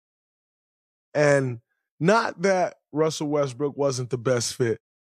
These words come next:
but, like, to hear guys get on T V and say a vampire in the locker room. Now, I'm not in their locker room, so I can't say what the,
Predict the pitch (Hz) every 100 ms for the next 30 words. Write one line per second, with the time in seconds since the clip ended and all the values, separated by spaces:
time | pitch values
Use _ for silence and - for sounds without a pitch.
0 | _ _ _ - 240 208 180 143 - 165
1 | 147 269 233 175 170 147 139 117 156 151
2 | 135 151 143 139 123 - 123 110 117 127
3 | 120 127 123 120 120 123 123 135 143 175
4 | - 262 240 208 175 151 143 127 120 117
5 | 98 82 - _ _ _ - 175 185 -
6 | 208 185 - - 165 147 127 113 - 135
7 | 143 - 123